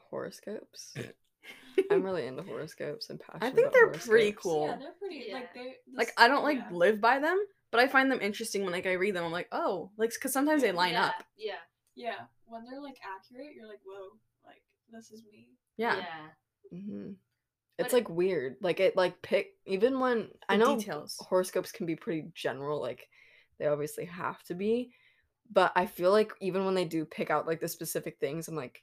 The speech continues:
Speaker 1: "How did she know?"
Speaker 4: Mm-hmm.
Speaker 1: You
Speaker 2: Yeah.
Speaker 1: know?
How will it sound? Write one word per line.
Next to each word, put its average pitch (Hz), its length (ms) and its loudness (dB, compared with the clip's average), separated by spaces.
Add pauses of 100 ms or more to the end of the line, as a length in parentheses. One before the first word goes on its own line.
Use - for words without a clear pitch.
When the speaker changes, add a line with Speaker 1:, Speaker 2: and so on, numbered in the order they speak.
(160)
Speaker 1:
"How 156 380 -4 (240)
did - 280 -18 (380)
she - 220 -12
know?" - 440 -14
Speaker 4:
Mm-hmm. 190 340 -20 (540)
Speaker 1:
You - 60 -2
Speaker 2:
Yeah. 208 260 0
Speaker 1:
know? - 40 -14